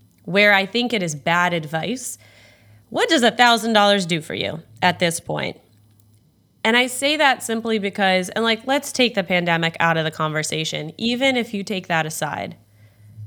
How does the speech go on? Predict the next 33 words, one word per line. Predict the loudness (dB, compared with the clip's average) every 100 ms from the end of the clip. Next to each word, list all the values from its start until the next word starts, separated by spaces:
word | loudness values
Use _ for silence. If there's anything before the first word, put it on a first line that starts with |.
| -20 -20 -20 _
if | -4 -2
something | 0 0 2 -2 0
went | 0 -2 -4
a |
hundred | -4 -4 -4 0 2 0
percent | 0 0 0 0
wrong | -4 -4 -8 -14 _ -2
in | 0
my | 2 2
life | 0 -6 -12 -20 _ _ _ _ _ _ _ _ _ -6
and | 0
I | 2 4 2 0
lost | 2 2 2
my | -2 -2
job, | 2 2 2 0 -2
I | -4
didn't | -2 -4 -4
have | -2 -2
savings, | 0 -2 -2 -2 -2
I'm | -4 -6
trying | -2 0 0
to | -2
pay | -2 0
off | 2 0
debt, | 0 0 0 -4 -14 -20 -20 _ _ -4
and | 2 4 2 0 -2 -6 -8
I | -6
have | -4 -2
no | 0 0
means | 2 0 -2
of | -2
an | 0
income, | -2 -2 -2 -2 -6 -10